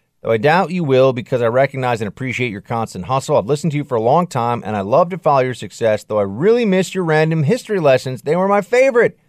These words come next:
Shields High, Ash in Lee County, Texas. Well, Ash, um, th-, first of all, thank you so much for your note, and I really do wanna get to Austin soon. That's not just, that's not just lip service. And as for the history lessons,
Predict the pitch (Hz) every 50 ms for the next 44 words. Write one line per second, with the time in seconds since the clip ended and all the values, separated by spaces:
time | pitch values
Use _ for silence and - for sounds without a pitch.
0 | _ _ _ _ _ _ _ - 147 151 - - 131 120 113 117 117 - - 113
1 | 123 123 120 104 - - - - - 101 101 95 92 85 - 87 101 113 110 -
2 | _ 117 110 110 107 104 101 98 _ _ _ _ _ _ _ _ _ _ _ _
3 | _ 101 107 104 - - 95 90 85 - - - 160 180 185 175 175 175 175 165
4 | - - - - - 135 135 135 131 131 127 117 123 - _ _ _ _ _ _
5 | _ _ _ - 160 - 254 285 277 190 156 185 185 190 175 175 - 175 160 151
6 | 139 - - 123 113 107 110 120 120 98 92 98 - - 98 104 101 101 101 107
7 | 131 147 127 104 95 139 139 110 92 87 92 85 92 78 90 90 90 - - 90
8 | - - 92 92 92 92 90 - - 101 101 92 - - 98 87 - - _ _
9 | _ _ _ _ _ _ _ _ _ _ _ - 113 - - 120 113 - 107 92
10 | 82 101 104 92 - - 90 87 85 87 92 87 - - - 104 113 123 139 -
11 | - 131 98 98 113 120 - - 123 113 104 104 101 98 - 101 98 95 95 87
12 | - -